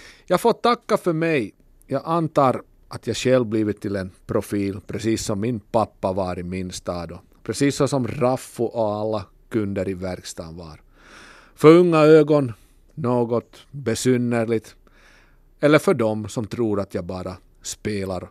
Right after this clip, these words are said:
och sjunger. Men det är väl livets gång och det kan jag väl bjuda på. Och det är väl min uppgift här på denna jord att resa runt och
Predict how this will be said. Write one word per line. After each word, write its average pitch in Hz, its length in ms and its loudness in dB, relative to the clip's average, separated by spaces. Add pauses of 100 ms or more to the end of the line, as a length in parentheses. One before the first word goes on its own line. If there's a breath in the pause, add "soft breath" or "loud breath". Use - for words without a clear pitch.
(140)
och 98 120 -12
sjunger. 85 500 -12 (720 soft breath)
Men 131 180 0
det 180 100 4
är 196 60 2
väl 185 160 2
livets 170 420 0
gång 117 420 -6 (220 soft breath)
och 98 120 -16
det 95 100 -8
kan 107 200 -4
jag 98 100 -4
väl 98 180 -4 (240)
bjuda 95 300 -8
på. 80 280 -14 (720 soft breath)
Och 220 140 2
det 131 180 2
är 151 60 2
väl 170 160 -2
min 127 200 -2
uppgift 107 500 -6 (160)
här 98 180 -2
på - 120 -6
denna 110 360 2
jord 98 300 0
att - 240 -16
resa 117 560 2
runt 127 440 -2
och 110 140 0